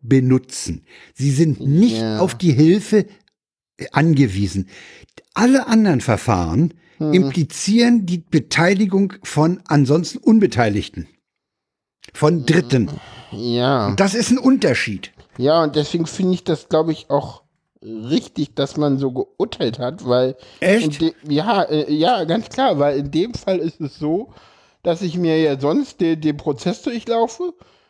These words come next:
Speaker 2: das Medikament hole und es denn nicht einsetze. Und das ist gefährlich, weil dann liegt das rum. Und ich find das tatsächlich, ich find hier, dass tatsächlich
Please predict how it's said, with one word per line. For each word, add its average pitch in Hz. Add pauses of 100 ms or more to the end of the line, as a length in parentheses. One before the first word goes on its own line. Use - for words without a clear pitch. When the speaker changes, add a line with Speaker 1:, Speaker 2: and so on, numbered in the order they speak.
(120)
Speaker 2:
das 165
Medikament 180
hole 175
und 170
es 151
denn 156
nicht 196
einsetze. 147 (480)
Und 110
das -
ist -
gefährlich, 156
weil 127
dann 135 (300)
liegt 180
das 151
rum. 170
Und 135
ich 147
find -
das -
tatsächlich, 151 (500)
ich -
find 196
hier, 196 (520)
dass 160
tatsächlich 202